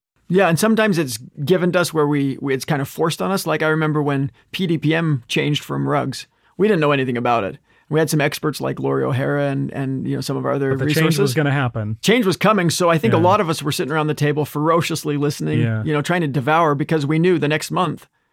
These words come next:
Speaker 1: if we didn't know it, we were in big trouble. If we could create that type of appetite for listening in situations where it's not forced on us, that's where I think we'll really make progress. And Clay, I guess the, the last thing to your original question, I got a little bit off there maybe, was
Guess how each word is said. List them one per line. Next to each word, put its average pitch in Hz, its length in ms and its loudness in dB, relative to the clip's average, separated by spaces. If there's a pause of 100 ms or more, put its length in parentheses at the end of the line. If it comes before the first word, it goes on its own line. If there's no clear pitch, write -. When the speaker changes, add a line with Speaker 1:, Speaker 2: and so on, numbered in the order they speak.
(280)
Speaker 1:
if - 120 -8
we 180 80 4
didn't 170 160 2
know 165 220 4
it, 127 80 0
we 147 80 0
were 139 80 0
in 147 80 0
big 135 160 -2
trouble. 147 400 -2 (680)
If 156 140 0
we 220 80 4
could 202 160 2
create 185 300 2
that - 280 -2
type 156 300 0
of 143 200 0
appetite 156 600 -2
for 143 120 -6
listening 151 520 -4 (180)
in 147 240 0
situations 151 560 -2
where 135 100 -4
it's - 120 -8
not 151 200 -2
forced 156 280 -6
on 165 100 -4
us, 170 140 -4
that's 165 260 -2
where 139 140 -4
I 135 100 -2
think 139 240 -4
we'll 135 140 -4
really 135 280 -2
make 131 240 -6
progress. 127 520 -8 (840)
And 151 140 0
Clay, 202 180 2 (120)
I 196 160 4
guess 208 160 2
the, 185 240 2
the 151 140 0
last 180 280 2
thing 165 160 2
to 151 100 -4
your 151 160 2
original 147 300 0
question, 147 380 -2
I 143 60 0
got 147 140 0
a 151 40 0
little 139 140 -2
bit 135 120 -2
off 143 180 0
there 139 140 -4
maybe, 135 300 -2
was 131 320 -4